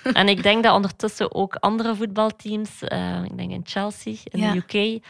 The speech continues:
Speaker 1: hebben deze methode ook al toegepast. Dus het wordt wel meer en meer, eh, bekend.
Speaker 2: Ja,
Speaker 1: Ja.
Speaker 2: want het, ja, het blijft een beetje een taboe-ding eigenlijk, denk ik.
Speaker 1: Ja, het blijft een taboe-ding, zeker denk ik in de sportwereld.
Speaker 2: Mhm.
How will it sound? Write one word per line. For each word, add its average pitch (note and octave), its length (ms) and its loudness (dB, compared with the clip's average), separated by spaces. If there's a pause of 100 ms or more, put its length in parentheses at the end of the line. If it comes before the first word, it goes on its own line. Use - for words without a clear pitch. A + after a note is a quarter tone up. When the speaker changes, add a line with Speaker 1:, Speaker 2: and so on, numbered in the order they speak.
(360)
Speaker 1:
hebben F3+ 360 -2
deze F3 260 -2
methode F3 400 -2
ook - 180 0
al A3 140 2
toegepast. G3+ 640 -4 (260)
Dus F3 180 -4
het F3 160 -6
wordt - 240 -10
wel E3 240 -4
meer D#3+ 240 -4
en D#3 180 -4
meer, D3 280 -6 (100)
eh, D3 120 -8 (160)
bekend. - 680 -16
Speaker 2:
Ja, G3 220 0
Speaker 1:
Ja. F3 120 -2 (160)
Speaker 2:
want G#3 200 -2
het, G3 200 -6
ja, G#3+ 180 0
het F#3+ 140 -2
blijft F#3+ 340 2
een A3+ 100 0
beetje G3+ 260 0
een F#3+ 180 2
taboe-ding F3+ 1400 0
eigenlijk, D3+ 460 -2
denk D3+ 240 -2
ik. - 180 -12 (1040)
Speaker 1:
Ja, F3+ 300 4
het E3+ 120 -6
blijft F#3 240 2
een G3 100 -2
taboe-ding, G3+ 680 2
zeker G3 300 0
denk F#3+ 180 2
ik F#3 140 -4
in F3+ 100 2
de D#3+ 60 2
sportwereld. B3+ 920 -2
Speaker 2:
Mhm. G3 280 -2